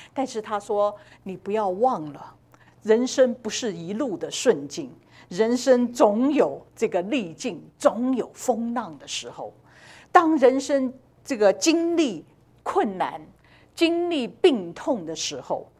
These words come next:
他说，如果你没有朋友，那个时候你就有祸了。我们人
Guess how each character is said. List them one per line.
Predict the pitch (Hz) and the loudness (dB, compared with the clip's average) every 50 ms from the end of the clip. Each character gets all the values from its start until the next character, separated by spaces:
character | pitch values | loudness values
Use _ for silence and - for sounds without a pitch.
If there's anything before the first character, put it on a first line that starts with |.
| _ - - - - | _ -20 -20 -20 -10
他 | - - 277 | -2 -2 -2
说， | 262 - 277 247 247 247 247 247 - - - _ | 0 4 4 6 6 4 2 0 -6 -18 -20 _
如 | - 185 220 233 269 302 320 | -6 -4 -2 0 2 2 0
果 | - - 202 185 175 175 | 0 0 0 0 0 0
你 | 185 185 170 156 151 | -4 -8 -10 -10 -12
没 | 143 147 156 151 170 220 | -12 -12 -12 -8 -2 0
有 | 226 185 147 - | 0 0 0 -2
朋 | - - - 165 160 180 180 | -8 -12 -14 -12 -12 -10 -8
友， | 160 147 147 151 - _ _ _ _ _ - | -8 -8 -8 -8 -14 _ _ _ _ _ -4
那 | 233 247 302 277 202 | 0 0 0 0 0
个 | - 190 175 | -2 -4 -6
时 | 170 - - - 170 170 | -4 -6 -8 -8 -8 -8
候 | 190 - - 190 151 151 - - - _ _ | -6 -2 0 0 0 0 -6 -14 -20 _ _
你 | - 214 214 190 180 160 143 | -8 -6 -6 -6 -8 -12 -12
就 | - - 254 208 165 151 156 | -6 -2 -2 -2 -2 -2 -8
有 | 160 147 170 - - - - | -12 -14 -16 -16 -18 -20 -20
祸 | - - - 247 214 175 - - - | -20 -10 -2 -2 -2 -2 -2 -8 -14
了。 | - - - - _ _ _ _ _ _ _ _ _ _ - - - - - - - - - - - - | -16 -18 -20 -20 _ _ _ _ _ _ _ _ _ _ -20 -20 -20 -20 -20 -20 -20 -20 -20 -20 -12 -4
我 | - 247 | 0 4
们 | 240 277 277 285 | 6 6 6 8
人 | 277 262 269 277 294 320 311 320 | 6 6 6 6 4 0 -6 -8